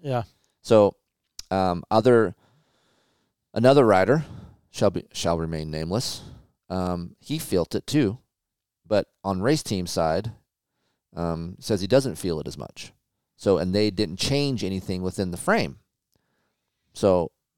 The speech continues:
Speaker 1: Maybe
Speaker 2: maybe
Speaker 1: something
Speaker 2: it's
Speaker 1: in the
Speaker 2: something to
Speaker 1: engine.
Speaker 2: do with the engine.
Speaker 1: Yeah.
Speaker 2: Um, but yes, I do feel more vibration. Maybe that's our bike. I didn't get to ride any other media
Speaker 1: Yeah.
Speaker 2: bike. So if you guys don't hear that from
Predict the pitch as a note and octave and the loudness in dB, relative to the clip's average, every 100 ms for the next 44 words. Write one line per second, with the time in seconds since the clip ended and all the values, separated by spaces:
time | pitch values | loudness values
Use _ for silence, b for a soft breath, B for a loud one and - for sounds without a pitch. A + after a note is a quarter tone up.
0 | _ _ C3+ G#2+ A2 A#2 A#2 A2 G#2 - | _ _ -12 -4 0 0 2 2 0 0
1 | - A#2+ A2 A#2+ A2+ G#2+ A2 C#3 D#3 F#2 | 2 2 2 4 6 4 2 -2 -2 -4
2 | - _ _ - G#2+ - _ _ _ _ | -8 _ _ -20 -20 -20 _ _ _ _
3 | G2 G2+ G2 F#2+ F#2+ A#2 G2+ A#2+ F2+ - | 0 2 4 2 2 2 4 2 0 -2
4 | A2 F#2+ C3+ C#3 C3+ C3 B2+ A#2+ A#2 A#2 | -2 4 4 4 4 6 8 6 4 4
5 | A2 G#2+ G2+ A2 - B2 A2 A2+ F#2 _ | 6 4 6 4 2 0 2 2 -2 _
6 | _ G#2+ F#2 - - G2+ G#2+ C#3 E3 G#2 | _ -4 -4 -4 2 4 6 6 4 2
7 | A2+ G#2+ G#2+ G#2+ G2+ G2+ G#2+ G#2+ G#2+ G2+ | 0 0 -2 2 2 2 0 0 2 2
8 | F#2+ - _ G2+ G#2+ G#2+ C#3 G2+ C3+ - | 0 -2 _ -8 -2 2 4 4 2 2
9 | G2+ - G#2 A2+ B2+ C#3 B2 F#2+ A#2+ B2 | 0 2 -2 2 4 6 6 6 4 4
10 | G#2 - E3 G3+ B2+ A2 - A#2+ | 2 2 8 8 8 4 2 -2